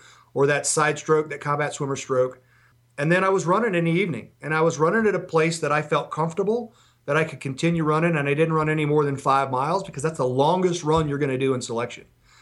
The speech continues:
Um, you'll run longer than that when you get on a team, and you can work on other things and kinda, you know, itemize out, you know, what, what different types of fitness guys do. But to go to selection, you gotta be healthy, you gotta be in generally good fitness. Your feet have to be taken care of. So don't ruin them before you show up.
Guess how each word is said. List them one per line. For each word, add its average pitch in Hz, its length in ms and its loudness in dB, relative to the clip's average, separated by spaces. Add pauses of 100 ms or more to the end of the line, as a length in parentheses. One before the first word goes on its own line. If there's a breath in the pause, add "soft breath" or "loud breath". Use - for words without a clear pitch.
(300 soft breath)
Um, 131 240 2
you'll 175 160 2
run 175 200 2
longer 165 280 2
than 160 140 0
that 147 200 -2
when 147 100 -6
you 143 60 -4
get 143 120 -2
on 143 140 -2
a 147 40 -4
team, 143 400 -2
and 131 80 -6
you 135 80 -6
can 139 140 -6
work 139 180 0
on 135 160 0
other 139 180 2
things 127 440 -4
and 113 260 -4 (300 loud breath)
kinda, 135 440 0
you 147 100 -4
know, 123 380 0
itemize 139 480 0
out, 139 440 0
you 131 140 -8
know, 127 160 -2
what, 131 180 -2
what 135 360 -6
different 160 280 0
types 143 240 -2
of 127 120 -4
fitness 139 300 -4
guys 123 280 -6
do. 127 380 0 (380 loud breath)
But 147 140 -4
to 156 80 -4
go 175 180 2
to 233 140 0
selection, 202 520 0
you 135 80 -6
gotta 156 160 2
be 139 100 0
healthy, 156 280 -2
you 151 100 0
gotta 143 140 2
be 131 60 2
in 117 80 -4
generally 131 380 0
good 127 200 -2
fitness. 127 320 -8
Your 110 80 -12
feet 151 320 -4
have 135 140 -6
to - 60 -8
be 120 100 -4
taken 110 240 -4
care 107 220 -2
of. 113 160 -10 (340 loud breath)
So 127 140 0
don't 175 200 2
ruin 175 260 2
them 127 100 -4
before 139 280 0
you 131 80 -2
show 123 300 0
up. 107 220 -8